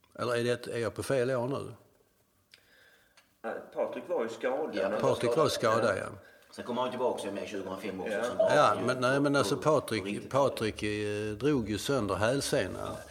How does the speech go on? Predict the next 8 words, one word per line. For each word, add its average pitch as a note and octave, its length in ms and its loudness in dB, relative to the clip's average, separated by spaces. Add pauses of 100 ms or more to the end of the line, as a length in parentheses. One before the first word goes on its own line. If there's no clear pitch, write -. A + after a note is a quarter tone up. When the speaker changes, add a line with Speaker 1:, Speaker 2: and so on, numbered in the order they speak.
Speaker 3:
Ja. - 80 -16
Speaker 1:
under, G#2 720 0
under, G2+ 640 -4
eh, G2 40 -4
sommaren. G#2+ 720 -2 (920)
Eh, G2 640 -10
mot, G#2 320 -4
mot, G#2+ 180 -6